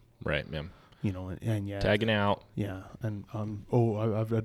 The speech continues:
Speaker 2: I've done enough. I've done," and, you know, 'cause you can always do more.
Speaker 1: Exactly.
Speaker 2: Especially if, you know, hypothetically speaking, say Chris would have done two, made two trips in, got a couple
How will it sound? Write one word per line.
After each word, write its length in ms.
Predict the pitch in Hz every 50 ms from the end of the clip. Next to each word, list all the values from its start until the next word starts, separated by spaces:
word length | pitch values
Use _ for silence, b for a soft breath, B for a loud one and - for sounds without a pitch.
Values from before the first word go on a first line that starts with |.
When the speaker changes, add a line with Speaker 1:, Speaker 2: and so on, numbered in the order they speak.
| 107
Speaker 2:
I've 160 | - 110 110 107
done 160 | 110 110 113
enough. 300 | 113 110 95 92 - - -
I've 120 | - 110
done," 140 | 113 98 92 -
and, 220 | 90 113 113 104 92
you 140 | 104 113 104
know, 120 | 101 - -
'cause 160 | - - 110
you 100 | 110 107
can 140 | - 95 107
always 220 | 104 107 107 107
do 100 | - 104
more. 420 | 95 98 98 101 110 82 64 - - B B B B B B B B
Speaker 1:
Exactly. 280 | B - - 113 -
Speaker 2:
Especially 400 | - - 117 110 104 110 104 101
if, 180 | 90 90 - - B B B B B B B B B B B B B B B B B
you 100 | B 123
know, 120 | 107 98 95
hypothetically 600 | 104 123 120 - - - 120 110 110 - 147 -
speaking, 380 | - - 120 120 - 117 104
say 160 | 107 - 107 98
Chris 380 | - - - 110 107 - -
would 80 | 104 101
have 80 | 101
done 180 | 101 104 95 98
two, 540 | - - - - 107 101 98 98 101 101 101 B B B B B B B B
made 180 | 113 110 104 -
two 160 | - - 113
trips 320 | - - 104 95 - -
in, 360 | 107 101 98 98 95 101 107 - - -
got 200 | - 110 104 101
a 40 | 101
couple 480 | - - 107 - - 98 98 98 -